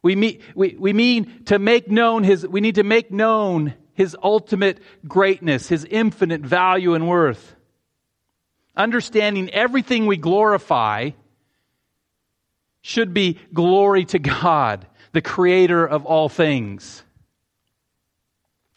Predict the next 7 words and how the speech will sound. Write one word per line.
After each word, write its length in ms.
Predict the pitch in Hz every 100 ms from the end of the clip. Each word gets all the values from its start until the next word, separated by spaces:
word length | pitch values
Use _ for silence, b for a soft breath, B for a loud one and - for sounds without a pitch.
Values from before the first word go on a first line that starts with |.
| -
And 140 | 185
we 80 | 196
can 100 | 190
also 380 | 185 214 196 151
just 340 | 175 - - b b b b
glorify 540 | 151 175 170 - 151
him. 320 | 120 123 95